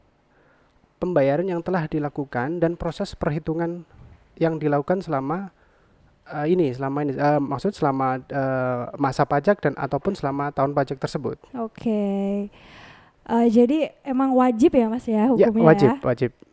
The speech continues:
Speaker 2: Oke. Terus seberapa penting sih pelaporan pajak itu sendiri?
Speaker 1: Oke, pelaporan pajak sendiri sih sebenarnya se-, bisa dibilang sangat penting ya.
Speaker 2: Mm-mm.
Speaker 1: Karena satu sisi itu untuk, eh, wajib pajak sendiri
Speaker 2: Mm-mm.
Speaker 1: merupakan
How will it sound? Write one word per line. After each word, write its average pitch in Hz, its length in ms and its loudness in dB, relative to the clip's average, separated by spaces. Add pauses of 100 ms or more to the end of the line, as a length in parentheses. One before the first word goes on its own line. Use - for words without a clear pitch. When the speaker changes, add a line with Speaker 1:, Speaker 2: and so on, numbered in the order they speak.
(140)
Speaker 2:
Oke. 196 480 -6 (240)
Terus 415 400 2 (160)
seberapa 302 480 4
penting 427 320 0
sih 381 160 0
pelaporan 285 480 -2
pajak 262 320 2
itu 269 160 2
sendiri? 240 400 2 (380)
Speaker 1:
Oke, 180 640 0
pelaporan 160 880 -2
pajak 156 560 0 (160)
sendiri 151 480 0
sih 220 240 4
sebenarnya 160 960 -2 (400)
se-, - 480 -14
bisa 135 320 -4
dibilang 131 480 -2
sangat 123 240 -4
penting 127 400 2
ya. 113 160 -8
Speaker 2:
Mm-mm. 226 480 -6 (160)
Speaker 1:
Karena 160 640 0 (320)
satu 139 320 -4
sisi 147 480 0
itu 165 240 0
untuk, 156 480 -2
eh, 147 80 -4
wajib 139 320 2
pajak 135 320 0
sendiri 139 640 2
Speaker 2:
Mm-mm. - 80 4
Speaker 1:
merupakan 165 680 0